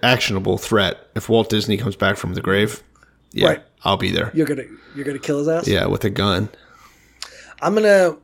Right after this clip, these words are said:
Speaker 2: it's gonna be confusing, but I'm gonna use a ninja star shaped like a swastika.
Speaker 1: Ooh.
Speaker 2: <laughs> I'm gonna fucking get him in the neck.
Speaker 1: Yeah.
Speaker 2: And people won't know what to think.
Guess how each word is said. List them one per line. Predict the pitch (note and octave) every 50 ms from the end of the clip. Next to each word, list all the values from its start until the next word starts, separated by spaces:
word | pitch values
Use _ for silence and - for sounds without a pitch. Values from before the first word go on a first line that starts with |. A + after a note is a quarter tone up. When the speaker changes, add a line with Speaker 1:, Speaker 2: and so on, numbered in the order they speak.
| _ _ _
Speaker 2:
it's | - G#3 G3+ -
gonna | - C#4 B3+
be | A3 A#3+
confusing, | - - G#3 D#3 - - A3 A3+ G3+ D#3+ D#3 D3 B2+
but | A#2 D3+
I'm | E3 E3+ F3
gonna | F#3 F3+ F3
use | E3+ F3 F#3 E3+ D#3
a | D#3
ninja | D3 D#3+ E3+ E3+ D3+ D3+
star | - - D#3 C3+ B2+
shaped | - - - D3+ C#3 -
like | C#3 B2+ -
a | G#2+
swastika. | - - - C3+ B2 A#2+ - - - - E2+ E2 -
Speaker 1:
Ooh. | A#2+ C#3+ F3+ F3+ C#3+ G#2+ G#2 -
Speaker 2:
<laughs> | - - - - F3+ - -
I'm | -
gonna | F#3 - - D#3+
fucking | - - D3 C#3 C#3 C3
get | A#2+ E3 D3+
him | D3
in | C3+ B2
the | A#2+
neck. | A#2+ C#3 B2+ - - - -
Speaker 1:
Yeah. | - - F#2+ G2 F#2 F2
Speaker 2:
And | - C#3
people | D#3+ C4 B3+ G3+
won't | E3+ D3
know | D3 C3+ C3
what | C3 C3 D3 C#3+ C3+ -
to | -
think. | G#2+ - - G#2+ F#2+ F#2+ - - - - -